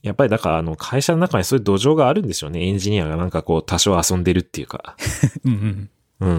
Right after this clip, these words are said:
Speaker 1: ん。
Speaker 2: それだけの余裕がないと辛いっすよね。経済的にも。
Speaker 1: うん。しかもなんかそれをアールアンドディーだって言って、か-、研究センターとかっていう感じでやってるっていうよりは、なんかこう自由な空-、空気と、まあ多少まあ、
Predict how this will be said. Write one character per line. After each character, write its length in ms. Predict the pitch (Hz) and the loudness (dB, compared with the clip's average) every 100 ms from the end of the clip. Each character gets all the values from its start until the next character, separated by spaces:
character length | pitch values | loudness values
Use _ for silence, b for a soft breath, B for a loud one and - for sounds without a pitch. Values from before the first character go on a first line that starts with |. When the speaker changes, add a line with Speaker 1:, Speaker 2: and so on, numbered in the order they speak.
| 78 | -2
Speaker 1:
ん。 40 | 76 B B B B _ _ _ _ _ | -8 B B B B _ _ _ _ _
Speaker 2:
そ 160 | - 131 | -8 0
れ 60 | 143 | 2
だ 120 | 160 | 4
け 60 | |
の 80 | 175 | 4
余 180 | 147 156 | 6 6
裕 100 | 180 | 6
が 100 | 180 | 6
な 80 | 180 | 4
い 80 | 165 | 4
と 200 | 104 95 | 2 0
辛 180 | - 104 | 0 0
い 40 | |
っ 20 | |
す 160 | 95 - | 0 -4
よ 60 | 107 | 0
ね。 260 | 135 143 _ _ - | 2 0 _ _ -4
経 200 | 104 90 | 0 2
済 160 | 101 | 0
的 140 | - 98 | -2 -2
に 60 | |
も。 20 | |
Speaker 1:
う 0 | |
ん。 40 | 98 | 0
し 0 | |
か 120 | 120 | 0
も 100 | 95 | 0
な 100 | 87 | -2
ん 40 | 110 | -4
か 120 | 92 | -6
そ 140 | - | -4
れ 100 | 110 | 0
を 160 | 113 90 | 0 2
ア 80 | 110 | 2
ー 40 | |
ル 100 | 127 | 4
ア 60 | 127 | 4
ン 40 | |
ド 100 | 127 | 2
デ 120 | 123 | 2
ィ 40 | 127 | 2
ー 20 | |
だ 140 | 117 90 | 2 0
っ 20 | |
て 180 | - 85 | -4 -12
言 20 | |
っ 40 | |
て、 200 | - - _ - | -10 -12 _ -8
か-、 180 | - - | -6 -6
研 220 | - 110 113 | -2 -2 0
究 220 | 120 123 | 2 2
セ 140 | 127 | 2
ン 80 | 123 | 0
タ 140 | - | 0
ー 80 | 90 | -2
と 80 | - | -2
か 100 | - | -4
っ 20 | |
て 140 | - 82 | -2 -2
い 20 | |
う 20 | |
感 140 | 87 | -2
じ 80 | 85 | 0
で 80 | 85 | 0
や 60 | 82 | 0
っ 100 | - | 0
て 100 | 95 | 0
る 60 | |
っ 40 | 92 | 0
て 180 | - | -2
い 20 | 73 | -4
う 40 | |
よ 20 | |
り 80 | 65 | -4
は、 340 | 73 67 - b b b b b b b b _ _ | -4 -4 -6 b b b b b b b b _ _
な 60 | - | -8
ん 20 | |
か 100 | - | -6
こ 120 | - 90 | -2 -2
う 20 | |
自 180 | 90 95 | 0 2
由 220 | 110 117 | 4 4
な 320 | 87 67 - _ b b b b _ _ _ - | 2 0 -8 _ b b b b _ _ _ -2
空-、 240 | 101 87 - _ | 0 0 -4 _
空 220 | - 98 | -2 -2
気 140 | - - | -2 -4
と、 280 | 73 - - - | -6 -6 -12 -6
ま 100 | 95 | -4
あ 40 | |
多 160 | - 90 | -2 0
少 260 | 110 110 | 4 4
ま 500 | 110 117 82 - - _ | 4 2 2 -4 -14 _
あ、 160 | _ | _